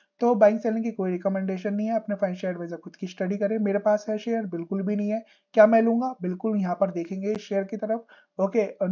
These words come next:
यहाँ पर अच्छा लगेगा तो यहाँ पर लेंगे, थोड़े से यहाँ पर रिटर्न बना के चुपचाप निकलेंगे। लॉन्ग टर्म नाम की कोई चीज नहीं होती, buy on dips नाम की कोई चीज नहीं होती, buy on rise नाम की चीज होती है। तो इस चीज को हमेशा याद रखिएगा।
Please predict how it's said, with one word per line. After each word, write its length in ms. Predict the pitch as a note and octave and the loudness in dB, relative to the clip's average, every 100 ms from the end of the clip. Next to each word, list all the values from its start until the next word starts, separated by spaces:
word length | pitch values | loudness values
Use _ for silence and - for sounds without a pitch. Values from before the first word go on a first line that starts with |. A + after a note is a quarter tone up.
| F#3 | 0
यहाँ 140 | F#3 | 0
पर 160 | F#3 G3 | 0 0
अच्छा 240 | F#3 G3+ | 0 -2
लगेगा 340 | F#3+ F#3 G#3 | 0 0 0
तो 140 | G#3 G3 | 0 -2
यहाँ 120 | F3 | -8
पर 140 | E3+ | -8
लेंगे, 340 | E3+ E3+ F#3+ G#3+ | -10 -8 -6 -6
थोड़े 260 | G3+ E3 | -6 -10
से 140 | E3+ F3 | -8 -6
यहाँ 120 | D#3+ | -4
पर 260 | E3+ D#3+ - | -4 -6 -8
रिटर्न 340 | D#3 D#3 D#3+ E3 | -10 -8 -6 -4
बना 180 | D#3 D#3 | -4 -4
के 180 | A#3 | -8
चुपचाप 420 | C4 G#3+ - F#3 F#3 | -10 -12 -2 -2 -2
निकलेंगे। 440 | D#3 D3 D3 C#3 - - _ - | -10 -10 -12 -14 -16 -20 _ 2
लॉन्ग 240 | F#3+ A3 A3 | 6 6 4
टर्म 140 | A3+ | 4
नाम 200 | A3 G#3+ | 4 2
की 80 | A3 | 0
कोई 200 | A3 F#3+ | 0 -2
चीज 200 | F#3 G#3+ | 0 -2
नहीं 100 | G#3 | 0
होती, 260 | A3 G#3 A#3 | 0 0 2
buy 180 | F#3+ G3 | 2 4
on 160 | G3+ F3 | 0 -2
dips 220 | G3+ A3 | -4 0
नाम 180 | G3+ G3 | 0 0
की 100 | A3 | -2
कोई 180 | G3+ G3 | -2 -2
चीज 200 | G#3+ F#3+ | -2 0
नहीं 120 | A3 | 0
होती, 280 | G#3+ B3 A3+ | 0 0 0
buy 180 | F3+ F#3 | 2 4
on 160 | G#3+ F#3+ | 2 0
rise 240 | E3 G3+ G#3+ | 0 0 0
नाम 160 | G3+ | -2
की 120 | G3 G3+ | -2 -6
चीज 220 | G3+ G3 | -4 -4
होती 220 | F#3 G#3 | -4 -4
है। 120 | A3+ - - _ - | -4 -6 -20 _ -6
तो 60 | |
इस 160 | F#3 F#3 | -6 -4
चीज 140 | F#3+ G#3 | -8 -6
को 120 | A3+ | -6
हमेशा 340 | F#3 D#3+ F#3+ | -4 -6 -4
याद 240 | F#3+ D#3+ D3+ | -2 -2 -4
रखिएगा। 420 | D3 D3+ D3 | -8 -8 -4